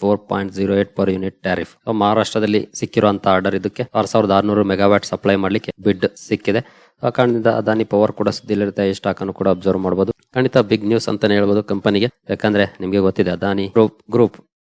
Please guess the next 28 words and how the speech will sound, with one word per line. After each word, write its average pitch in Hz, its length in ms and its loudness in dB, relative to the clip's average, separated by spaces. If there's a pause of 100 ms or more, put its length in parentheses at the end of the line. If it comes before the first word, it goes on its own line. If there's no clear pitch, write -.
(140)
ಬಾಂಗ್ಲಾದೇಶಕ್ಕೆ 107 640 -2
ಪವರ್ 101 260 0
ಸಪ್ಲೈ 107 280 0
ಮಾಡ್ತಾ 98 360 0
ಇತ್ತು. 95 220 -2 (100)
ಈಗ 104 120 -2
ಅಲ್ಲಿ 101 160 0
ಕ್ರೈಸಿಸ್ 104 480 -4
ಶುರು 104 200 0
ಆದ್ಮೇಲೆ 101 340 0
ಸ್ವಲ್ಪ 98 260 -2 (140)
ಅದನ್ನ 110 240 0
ಬೇರೆ 110 240 2
ಕಡೆ 113 220 0
ಡೈವರ್ಟ್ 104 400 2
ಮಾಡುವಂತ 104 440 2
ಪ್ಲಾನ್ 107 420 0
ಅಲ್ಲೂ 117 160 0
ಕೂಡ - 140 -2
ಇದೆ. 98 200 0 (160)
In 143 160 -2
case 143 300 2
ಅಲ್ಲೇನಾದ್ರೂ 131 420 2
ಡೈವರ್ಟ್ 120 400 2
ಮಾಡುವಂತ 117 420 0 (120)
ಸಂದರ್ಭ 110 400 2
ಬಂದ್ರೆ, 110 480 0
ಈ 135 240 2